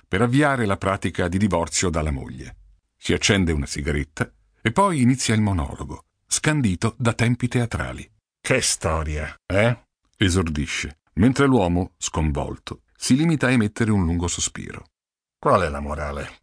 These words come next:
chiede, mentre inizia a passeggiare per la stanza. "Chi ama i cani sposi chi ama i cani, e chi ama i gatti sposi chi ama i gatti."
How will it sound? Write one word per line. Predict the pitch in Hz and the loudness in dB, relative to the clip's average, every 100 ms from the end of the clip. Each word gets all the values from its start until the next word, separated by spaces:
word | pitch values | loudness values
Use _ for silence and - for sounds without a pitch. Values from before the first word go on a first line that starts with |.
| _ | _
chiede, | - 95 95 85 80 - | 0 2 4 2 -2 -4
mentre | - 101 92 92 | -2 0 2 4
inizia | 107 107 92 | 4 4 -2
a | 80 | -2
passeggiare | 92 - 76 85 85 | -4 -2 -2 0 -2
per | 78 78 | -2 -4
la | 71 | -6
stanza. | - - 64 - - - - _ _ _ _ | -8 -10 -12 -12 -12 -14 -16 _ _ _ _
"Chi | - 107 | -2 0
ama | 143 139 | 2 0
i | 135 | -2
cani | - 165 160 156 | 0 0 0 -4
sposi | - 127 135 135 | -4 0 0 -2
chi | 117 | -2
ama | 120 117 | 0 0
i | |
cani, | 104 98 98 101 | -2 -2 0 0
e | 117 | 0
chi | - | 2
ama | 143 151 | 2 2
i | 160 | 0
gatti | 151 208 - 196 | 0 0 -2 -6
sposi | - 147 190 180 | 0 0 0 -2
chi | 135 131 | 0 2
ama | 180 180 | 2 0
i | 190 | 0
gatti." | 214 180 - 76 | 0 -2 -6 -12